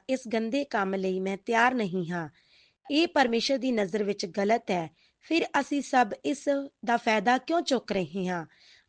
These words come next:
ਅਸੀਂ ਕਿਉਂ ਗੰਦੇ ਮੈਸੇਜ ਕਰਨ ਵਿੱਚ, ਕਿਉਂ ਪਾਪ ਕਰਨ ਵਿੱਚ ਆਨੰਦ ਚੁੱਕ ਰਹੇ ਹਾਂ? ਅਸੀਂ ਪ੍ਰਭੂ ਦੀ ਦਇਆ ਨੂੰ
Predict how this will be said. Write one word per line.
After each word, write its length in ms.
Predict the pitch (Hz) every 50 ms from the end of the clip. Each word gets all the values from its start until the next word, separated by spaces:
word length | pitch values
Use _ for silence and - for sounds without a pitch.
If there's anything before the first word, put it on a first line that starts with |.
| - 269
ਅਸੀਂ 200 | - - 302 -
ਕਿਉਂ 280 | - - 302 302 320
ਗੰਦੇ 380 | 294 233 240 233 226 208 226 220
ਮੈਸੇਜ 440 | 220 208 202 202 196 - 233 202 -
ਕਰਨ 260 | - 220 202 214 214
ਵਿੱਚ, 380 | 202 196 196 - - 196 196 190 _ - - - _ _ -
ਕਿਉਂ 240 | 302 320 339 339
ਪਾਪ 280 | 339 - 277 240 220 220 - -
ਕਰਨ 220 | 233 214 202 208
ਵਿੱਚ 440 | 202 202 196 202 - - 202 196 190 190 _ _ _ _ -
ਆਨੰਦ 380 | 220 220 226 240 254 254 269
ਚੁੱਕ 320 | 262 - 240 220 208 - 214
ਰਹੇ 300 | 196 185 160 180 185 160
ਹਾਂ? 180 | 170 170 151 139 _ _ _ - _ _ _ _ _ - - 302
ਅਸੀਂ 280 | 302 - - 349 359 359
ਪ੍ਰਭੂ 380 | - - 294 285 240 262 311
ਦੀ 120 | 269 311 294
ਦਇਆ 340 | 208 254 247 240 240 240 247
ਨੂੰ 240 | 240 240 240 220